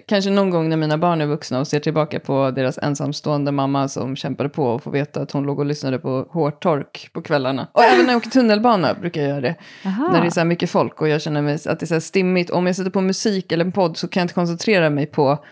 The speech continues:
Speaker 1: på det för att det är för stimmigt. Och då b-, har jag typ ett ljud i öronen som gör att jag slappnar av.
Speaker 2: Ja, jag fattar. Ja, det,
Speaker 1: Men det
Speaker 2: jag
Speaker 1: är ju
Speaker 2: är
Speaker 1: de mest spelade på Spotify är ju, det här kallas ju white
Speaker 2: Ja,
Speaker 1: noise.
Speaker 2: jo, jo,
Speaker 1: Det
Speaker 2: jo.
Speaker 1: finns ju också dusch och det finns liksom regn och allt möjligt. Men det är någonting så här,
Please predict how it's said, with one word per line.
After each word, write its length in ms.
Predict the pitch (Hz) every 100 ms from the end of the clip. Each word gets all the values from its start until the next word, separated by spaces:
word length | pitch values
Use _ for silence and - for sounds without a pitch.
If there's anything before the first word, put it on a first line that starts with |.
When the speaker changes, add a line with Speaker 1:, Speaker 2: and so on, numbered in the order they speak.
| - - _ _ -
Speaker 1:
på 160 | 156
det 120 | 127
för 200 | 165 165
att 320 | 147 151 - -
det 60 | 165
är 60 |
för 100 | 160
stimmigt. 540 | 165 185 175 156 - -
Och 140 | 190
då 260 | 190 170 156
b-, 240 | - - - -
har 180 | 170 175
jag 140 | 165 170
typ 140 | 165
ett 100 | 175
ljud 300 | 202 202 175
i 40 |
öronen 520 | 170 165 151 147 143 151
som 200 | 160 151
gör 160 | 139
att 360 | 135 147 - -
jag 160 | - 165
slappnar 360 | - - 160
av. 180 | 147 - - _ _ _
Speaker 2:
Ja, 260 | - 185 190
jag 140 | 196
fattar. 380 | 214 - 214 175 -
Ja, 140 | - 202
det, 160 | 220 226
Speaker 1:
Men 80 | 190
det 40 |
Speaker 2:
jag 100 | 277
Speaker 1:
är 40 | 349
ju 60 |
Speaker 2:
är 40 | 311
Speaker 1:
de 60 |
mest 240 | 208 202 -
spelade 460 | 226 196 254 220
på 160 | 156 180
Spotify 360 | 175 226 190 151
är 200 | 131 196
ju, 140 | 160
det 80 | 180
här 80 | 196
kallas 300 | 208 190 175
ju 80 |
white 380 | 156 165 156 160
Speaker 2:
Ja, 140 | 190 247
Speaker 1:
noise. 100 | 277
Speaker 2:
jo, 0 | 311 262
jo, 60 | 277
Speaker 1:
Det 60 |
Speaker 2:
jo. 60 | 240
Speaker 1:
finns 220 | 214 -
ju 60 | 185
också 580 | 180 185 165 156 151
dusch 600 | 151 180 180 - - - 165
och 240 | 160 156
det 100 | 160
finns 340 | 165 160 151 170
liksom 380 | 160 151 151
regn 500 | 156 160 160 156 147
och 360 | 147 139 143 -
allt 160 | - -
möjligt. 400 | 151 - - -
Men 360 | 175 175 190
det 80 | 196
är 40 | 190
någonting 480 | 185 175 160 156
så 120 | 160 151
här, 300 | 147 151